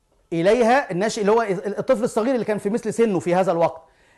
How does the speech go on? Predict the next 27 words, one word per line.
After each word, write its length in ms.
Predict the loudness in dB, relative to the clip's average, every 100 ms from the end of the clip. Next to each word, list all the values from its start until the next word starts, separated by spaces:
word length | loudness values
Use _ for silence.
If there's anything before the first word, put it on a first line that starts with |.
| -6
"يأوي 460 | 0 2 2 -2
إليها 500 | -4 0 2 2 2
إلى 160 | 0 -2
صومعة 500 | 0 0 2 0 -2
من 140 | -2
صوامع 420 | -2 0 0 2 -2
الفكر". 300 | -2 -8 -6
بمعنى 400 | -4 -2 -2 -2
يا 40 |
حبايبي 300 | 0 0 2
برضه 140 | 0
عشان 180 | -2 -4
نفك 240 | -2 -2 -2
ال-، 680 | -4 0 2 2 0 -6 -10 -16 _ _ _ _ _ _ _ -8
ال-، 840 | -6 -4 -2 -2 -2 -2 -4 -8
الاشتباك 460 | -10 -10 -2 0 0
ونبقى 240 | -2 -6
فاهمين 260 | -6 -4 -4
المعنى 280 | -2 -2 -2
كويس 180 | -4 -4
جدًا، 320 | -4 -4 -4 -12 _ _ _ _
يعني 200 | -10 -4
العقاد 460 | 0 0 0 -2 -2 -14 _
باختصار 400 | -10 -8 -4 0
عايز 180 | 2 0
يقول 140 | -2
لنا 260 | 0 -2 -2